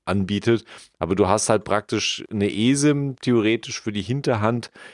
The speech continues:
in der du jetzt mindestens mal in Europa und ich glaube auch in den U S A, ähm,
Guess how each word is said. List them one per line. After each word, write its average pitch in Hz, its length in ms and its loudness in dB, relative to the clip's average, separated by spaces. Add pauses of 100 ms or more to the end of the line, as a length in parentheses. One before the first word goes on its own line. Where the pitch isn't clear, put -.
in 92 140 -2
der 107 160 4
du 110 80 4
jetzt 104 320 2
mindestens 156 640 0
mal 127 160 -2
in 110 100 -4
Europa 107 480 0
und 107 180 0
ich 101 200 -12 (200)
glaube 113 640 0
auch 110 240 0
in 107 100 -4
den 104 160 -2
U 101 160 -4
S - 160 -8
A, 135 500 -4 (960)
ähm, 107 460 2